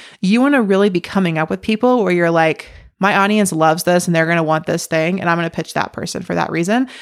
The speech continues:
And I'm gonna explain to them or to that business why this audience is already so aligned and definitely a right fit for their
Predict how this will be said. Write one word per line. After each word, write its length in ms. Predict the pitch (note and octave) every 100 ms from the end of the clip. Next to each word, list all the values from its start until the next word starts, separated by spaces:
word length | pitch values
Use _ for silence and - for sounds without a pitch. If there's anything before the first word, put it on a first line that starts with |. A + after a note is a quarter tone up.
| -
And 80 | G3+
I'm 80 | G3+
gonna 140 | A3+
explain 500 | F#3+ F#3 - E3+ E3 F3+
to 140 | G3
them 320 | F3+ F#3 F#3+
or 60 | F3
to 120 | E3+
that 240 | D#3+ - -
business 500 | D#3 F#3 G#3+ A3+ - - -
why 460 | F#3 E3 E3 E3 E3
this 140 | F3
audience 440 | E3 E3 F3 F3 E3+
is 80 |
already 320 | - F3 E3 E3+
so 380 | - F3 E3+
aligned 500 | E3+ E3 D#3 E3+ G3+
and 240 | G3+ E3+ E3
definitely 640 | E3 D#3+ - E3 - E3
a 60 | C#3+
right 260 | - -
fit 300 | - - - -
for 200 | - -
their 380 | - - -